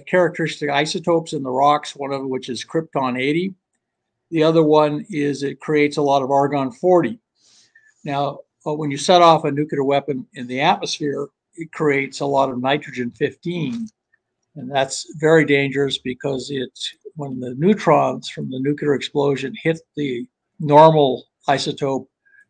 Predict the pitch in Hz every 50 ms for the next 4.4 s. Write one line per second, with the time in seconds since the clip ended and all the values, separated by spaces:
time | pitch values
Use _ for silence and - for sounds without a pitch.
0 | _ _ _ _ _ _ - 147 143 147 143 139 127 123 127 120 - - 185 190
1 | 180 170 - 160 156 151 147 147 147 _ _ - 143 131 127 - 139 127 113 147
2 | 156 165 160 160 156 - - - - _ _ _ _ _ _ _ _ _ _ -
3 | 143 139 135 127 117 - 175 175 185 185 180 165 143 151 139 139 135 - 139 127
4 | 127 143 156 156 147 143 143 135